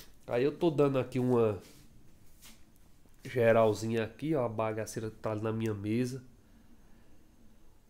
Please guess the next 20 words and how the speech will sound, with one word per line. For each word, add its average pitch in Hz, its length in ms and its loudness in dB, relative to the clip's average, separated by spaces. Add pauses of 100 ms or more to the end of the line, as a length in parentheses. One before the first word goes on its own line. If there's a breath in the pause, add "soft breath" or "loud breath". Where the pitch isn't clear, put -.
A 113 100 -4
iluminação 120 680 -2
ainda 113 160 -8
tá 120 240 2
aqui 120 320 -6
da 120 160 0
festa 110 260 -8
que - 120 -10
eu 120 40 -8
tinha 117 300 -4
feito. 123 680 -4 (1400)
Ajeitar 117 460 -2
o 117 60 0
case 117 340 -4
aqui 110 180 -8
da 110 460 4
mesa 110 260 -2
digital, 110 760 -2
organizar 107 760 -4
ela. 113 400 -4